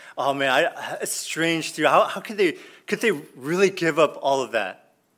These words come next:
And yet what we also know is that people who are outside the church, people who aren't Christians, they see Christians who, who do this and they're, and they're just so confused. Why would people spend so much time at church?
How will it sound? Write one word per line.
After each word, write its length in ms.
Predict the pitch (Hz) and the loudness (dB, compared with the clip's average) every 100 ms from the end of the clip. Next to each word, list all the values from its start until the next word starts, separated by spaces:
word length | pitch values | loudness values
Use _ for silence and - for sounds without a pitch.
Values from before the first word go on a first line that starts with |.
| _ _ - - | _ _ -16 -4
And 100 | 170 | 4
yet 140 | 180 | 6
what 140 | 170 170 | 6 6
we 120 | 175 | 10
also 380 | 196 233 - 190 | 10 8 4 2
know 280 | 160 160 | 4 4
is 100 | 160 | 4
that 180 | 160 143 | 4 2
people 280 | - 220 214 | 2 -6 0
who 80 | 170 | 4
are 140 | 156 127 | 4 4
outside 480 | 175 190 160 139 | 0 0 0 0
the 80 | 127 | -4
church, 320 | - 117 98 - - | -10 -10 -10 -16 -16
people 260 | - 214 226 | -6 -2 2
who 160 | 190 180 | 4 4
aren't 320 | 170 190 180 | 4 4 2
Christians, 440 | 160 - 143 127 | -4 -2 -6 -2
they 120 | 160 | -2
see 300 | 160 - 226 | -2 -4 -4
Christians 640 | 220 - 214 - 185 156 - | -4 0 0 0 -6 -6 -4
who, 240 | 165 139 - - - | -4 -4 -10 -20 -8
who 460 | 196 175 151 - - _ _ _ | 2 2 2 -4 -16 _ _ _
do 280 | 185 208 240 | -2 0 2
this 280 | 165 147 160 | 2 2 0
and 140 | 160 | -2
they're, 120 | 175 | 0
and 120 | 185 165 | 2 2
they're 100 | 202 | 2
just 260 | - - | 0 -2
so 240 | 220 202 220 | 2 2 2
confused. 840 | 185 170 185 180 131 87 - - _ _ _ _ _ _ _ _ _ _ | -2 -6 -4 -2 -2 -6 -16 -18 _ _ _ _ _ _ _ _ _ _
Why 320 | 147 190 262 269 | 4 8 10 8
would 540 | 220 214 208 - - | 8 8 8 2 -8
people 400 | - 190 190 156 | -4 -2 0 -2
spend 260 | - 160 151 | 0 -4 0
so 240 | 247 254 | 4 6
much 220 | 247 - | 6 2
time 280 | - 175 165 | 0 0 2
at 120 | 143 | -2
church? 500 | - 120 87 - - | -2 -8 -8 -18 -20